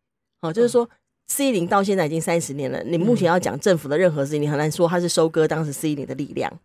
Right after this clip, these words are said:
Speaker 2: 嗯，
Speaker 1: 这当然。
Speaker 2: 嗯。
Speaker 1: 可是在当时行政院教改会成立的那个，那，那个状态，
Speaker 2: 嗯。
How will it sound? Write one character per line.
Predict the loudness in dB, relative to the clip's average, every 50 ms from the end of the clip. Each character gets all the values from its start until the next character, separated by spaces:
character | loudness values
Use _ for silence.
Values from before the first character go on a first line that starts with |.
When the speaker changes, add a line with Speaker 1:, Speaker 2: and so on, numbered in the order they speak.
| _ _
Speaker 2:
嗯， | -6 -6 -2 -2
Speaker 1:
这 | -2 -2
当 | 0 -2 -2 -2 -2
然。 | -4 -6 -8 -12
Speaker 2:
嗯。 | -14 -18 _ _ -6
Speaker 1:
可 | -4 -4
是 | -4 -4 -6 -8 -10 -4
在 | 0 0 0 0
当 | -2 -2 -2 0 0
时 | 0 -2 -2 -4 -4 -4 -6 -8 _ _ _ _ _ _ _ _ _ _ _ _ _ _ _ _ _ _ _ _
行 | -4 -2 2 4 4 6 6
政 | 6 6
院 | 8 6 6 4
教 | 2 0 0
改 | 0 0
会 | -2 -2
成 | -2 -2 -2 -2 -2 -2 -2
立 | -2 0 0
的 | -2 -2
那 | -2 -2 -4
个， | -4 -6 -6 -4
那， | -4 -4 -4 -4 -6
那 | -6 -6 -4
个 | -4 -6 -6 -8 _ _ _ -6 -4 -2
状 | 0 0 -2 -2 -6
态， | -12 -12 -14
Speaker 2:
嗯。 | -14 -16 -20